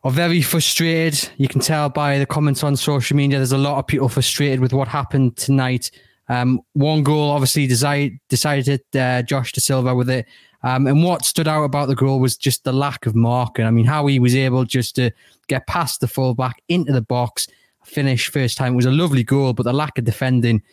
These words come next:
very worrying. And, and we saw again, in my opinion, Newcastle vulnerable when it came to set pieces. There was a, two chances in the first half when, uh, Pinnock and then, uh, Canos had three headers. They were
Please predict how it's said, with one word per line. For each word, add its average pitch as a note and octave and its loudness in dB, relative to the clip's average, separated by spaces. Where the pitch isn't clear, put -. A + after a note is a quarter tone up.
very C3 0
worrying. A#2 2
And, B2 2
and C3 2
we C3+ 2
saw D#3+ 0
again, C3+ 0
in B2+ 2
my C#3+ 0
opinion, C#3 2
Newcastle B2 0
vulnerable B2+ 0
when B2+ 0
it B2 -2
came B2+ 0
to A#2+ 0
set - -4
pieces. D3+ 0
There B2 2
was A2+ 2
a, A2 2
two E3+ 0
chances C3+ -2
in A#2+ 4
the A2+ 2
first A#2 -2
half A#2+ -2
when, B2 0
uh, A#2+ -2
Pinnock C3+ -2
and A#2+ 2
then, A#2+ 0
uh, A#2 0
Canos C3 -2
had B2+ -4
three F3+ 0
headers. B2 2
They A#2+ 2
were A#2 2